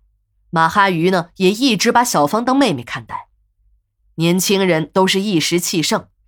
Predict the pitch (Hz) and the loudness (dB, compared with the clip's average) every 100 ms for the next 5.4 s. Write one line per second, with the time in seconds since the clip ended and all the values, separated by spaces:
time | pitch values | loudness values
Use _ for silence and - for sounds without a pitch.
0 | - - - - 339 262 240 - 269 139 | -20 -10 -4 0 0 0 0 4 4 2
1 | - - - 165 156 160 170 196 233 233 | -2 -10 -4 0 2 2 2 2 0 0
2 | 156 139 - - _ _ _ _ _ _ | -2 -2 -10 -20 _ _ _ _ _ _
3 | _ 196 202 180 165 214 175 160 214 190 | _ -2 2 2 4 4 2 2 2 2
4 | 190 190 - 180 170 175 135 175 156 139 | 0 0 0 0 0 0 0 0 0 -2
5 | - 151 - | -4 -4 -6